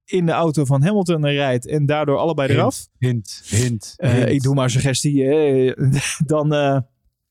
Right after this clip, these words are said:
Speaker 1: dan zou Max dus wel winnen. Even vanuitgaande dat hij geen straf krijgt dan
Speaker 2: Ja.
Speaker 1: en zo. Dan, eh, en dat, dat heeft volgens mij te maken met het aantal overwinningen. Maar dat, ik denk dat
Speaker 2: Ja,
Speaker 1: jij me
Speaker 2: klopt,
Speaker 1: daar meer
Speaker 2: omdat
Speaker 1: over
Speaker 2: hij,
Speaker 1: kan vertellen.
Speaker 2: Max heeft negen overwinningen en Hamilton, eh,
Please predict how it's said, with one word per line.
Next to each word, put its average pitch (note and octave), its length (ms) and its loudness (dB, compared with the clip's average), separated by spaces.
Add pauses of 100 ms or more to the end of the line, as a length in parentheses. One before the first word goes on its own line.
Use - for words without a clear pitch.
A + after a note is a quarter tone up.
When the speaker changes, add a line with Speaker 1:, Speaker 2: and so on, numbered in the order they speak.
(300)
Speaker 1:
dan E3 240 2
zou E3+ 220 2
Max G3 240 0
dus C#3+ 140 0
wel E3+ 200 0
winnen. C#3+ 320 0 (840)
Even G#2 220 -2
vanuitgaande A2 460 0
dat G2+ 80 -2
hij A2+ 100 -2
geen A2 120 0
straf - 260 -6
krijgt G#2+ 260 -6
dan A2+ 100 0
Speaker 2:
Ja. G#2+ 60 2
Speaker 1:
en G#2+ 80 2
zo. G#2+ 220 0 (720)
Dan, D#3+ 300 -2
eh, - 160 -4
en E3+ 80 0
dat, E3+ 140 0
dat F3 140 -4
heeft G3 320 0
volgens F#3+ 280 0
mij C4 180 2
te A#3 120 0
maken A#3 340 0
met G#3+ 100 2
het G3+ 140 -4
aantal G3+ 300 0
overwinningen. E3 640 2
Maar D#3 180 0
dat, G3 160 -2
ik G3 120 -4
denk G#3 160 -2
dat F#3 80 2
Speaker 2:
Ja, F3+ 60 -2
Speaker 1:
jij B3 80 0
me A3+ 140 2
Speaker 2:
klopt, A3 120 0
Speaker 1:
daar G#3 60 2
meer A3+ 160 2
Speaker 2:
omdat D3 60 2
Speaker 1:
over C#3 140 0
Speaker 2:
hij, - 0 -
Speaker 1:
kan B2 100 0
vertellen. D#3+ 160 -2
Speaker 2:
Max - 140 -4
heeft D#3+ 220 -4 (180)
negen F#3+ 240 -4
overwinningen E3+ 580 -4
en C#3 60 -4
Hamilton, B2+ 600 -4
eh, G#2+ 640 -4